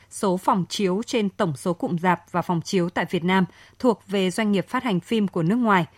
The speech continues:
với gần bảy mươi lăm phần trăm phim chiếu ngoài rạp hiện nay là phim ngoại nhập. Vì vậy, doanh nghiệp trong nước ngày càng lép vế. Điều trớ trêu nhất là trong tình cảnh cạnh tranh khốc liệt như vậy,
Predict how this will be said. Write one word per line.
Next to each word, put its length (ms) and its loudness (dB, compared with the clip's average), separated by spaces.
với 240 0
gần 320 2
bảy 120 2
mươi 140 0
lăm 140 0
phần 160 -2
trăm 220 -2
phim 240 0
chiếu 260 0
ngoài 220 0
rạp 240 -2
hiện 200 0
nay 260 2
là 160 -2
phim 260 -2
ngoại 180 0
nhập. 240 0
Vì 120 2
vậy, 260 2
doanh 200 0
nghiệp 140 0
trong 200 0
nước 180 2
ngày 200 0
càng 300 -4
lép 200 -4
vế. 260 4
Điều 240 4
trớ 160 -2
trêu 180 0
nhất 280 2
là 100 0
trong 200 -4
tình 220 0
cảnh 380 -4
cạnh 220 -4
tranh 220 -2
khốc 220 -4
liệt 220 0
như 80 0
vậy, 200 0